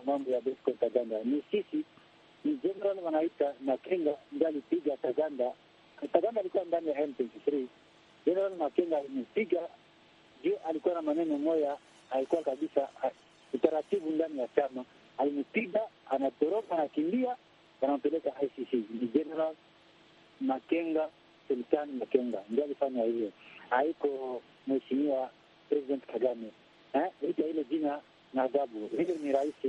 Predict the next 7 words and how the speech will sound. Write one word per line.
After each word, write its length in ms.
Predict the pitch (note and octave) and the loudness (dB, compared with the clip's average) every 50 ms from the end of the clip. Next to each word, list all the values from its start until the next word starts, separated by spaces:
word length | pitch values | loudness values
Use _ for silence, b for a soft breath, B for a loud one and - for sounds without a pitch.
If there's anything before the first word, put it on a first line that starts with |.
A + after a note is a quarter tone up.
| C3+ C4 - - - - | -2 -2 -6 -14 -6 -2
anajua 440 | - C3 C3 B2 A#2+ C#3+ C#3+ C3 A#2+ | 0 0 2 2 2 0 0 0 -2
kufanya. 380 | - - - C3 A#2+ A2+ G#2 F#2 - B B B B B B B B B - | -6 0 0 0 0 0 -4 -10 -12 B B B B B B B B B 6
Sasa, 200 | - - - F#3+ C#3 - - - - - - - - - - - - - - | 6 6 6 -2 -6 -6 -8 -18 -20 -20 -20 -20 -20 -20 -20 -20 -20 -12 0
Profesa, 400 | - A3 A3 B3+ C4+ - E3+ C#3 - - - - - - - - - - - G3 | 0 2 2 2 -2 -4 -6 -8 -8 -10 -18 -20 -20 -20 -20 -20 -20 -6 -6 -4
iko 160 | A3 - G#3 | -2 0 -2
maneno 300 | F#3 F3 F3 F#3+ F3+ E3 | -2 0 -2 -2 -2 0
mengi 400 | D#3 E3 F#3 F3 D#3 C#3 C#3+ C#3+ | 0 0 0 -2 -2 -2 -2 -2